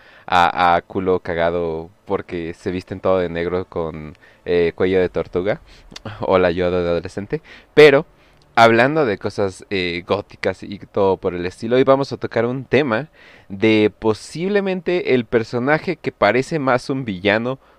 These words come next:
pero que no lo es de todo Warhammer, a excepción de Malcador.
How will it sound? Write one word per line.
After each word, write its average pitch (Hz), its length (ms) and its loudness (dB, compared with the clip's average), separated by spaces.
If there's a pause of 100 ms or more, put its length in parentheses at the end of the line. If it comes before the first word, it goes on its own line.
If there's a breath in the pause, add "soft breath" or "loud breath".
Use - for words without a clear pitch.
(120)
pero 95 240 2
que 95 140 -4
no 101 160 2
lo 107 160 6
es 101 200 4
de 92 100 -2
todo 95 240 4
Warhammer, 101 560 2
a 143 60 6
excepción 160 460 0
de 151 80 2
Malcador. 95 520 -2